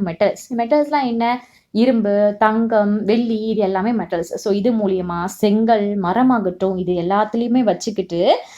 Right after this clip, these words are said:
சூப்பரா நம்ம பார்க்கறதுக்கு அட்ராக்டிவா இருக்கும். ஒரு கண்ணை கவர வண்ணமாவும், ஆனா பார்க்கறதுக்கு அட்ராக்டிவா இருக்கும். நம்மளோட சிந்தனையும் கொஞ்சம் தூண்டும். So, இதை மாதிரி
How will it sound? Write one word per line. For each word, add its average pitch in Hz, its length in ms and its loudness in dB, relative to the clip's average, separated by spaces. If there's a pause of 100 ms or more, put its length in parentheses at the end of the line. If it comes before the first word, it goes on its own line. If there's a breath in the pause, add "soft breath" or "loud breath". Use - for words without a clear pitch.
(160 loud breath)
சூப்பரா 349 580 2
நம்ம 311 180 2 (100)
பார்க்கறதுக்கு 320 600 0
அட்ராக்டிவா 349 720 0
இருக்கும். 262 240 2
ஒரு 196 140 -2
கண்ணை 240 420 2
கவர 254 300 2
வண்ணமாவும், 214 760 0 (320 loud breath)
ஆனா 247 500 2 (420)
பார்க்கறதுக்கு 403 500 4
அட்ராக்டிவா 339 640 4
இருக்கும். 294 560 4
நம்மளோட 247 260 4
சிந்தனையும் 440 640 2
கொஞ்சம் 294 240 2
தூண்டும். 294 440 2 (280 loud breath)
So, 262 160 0
இதை 285 180 4
மாதிரி 330 600 2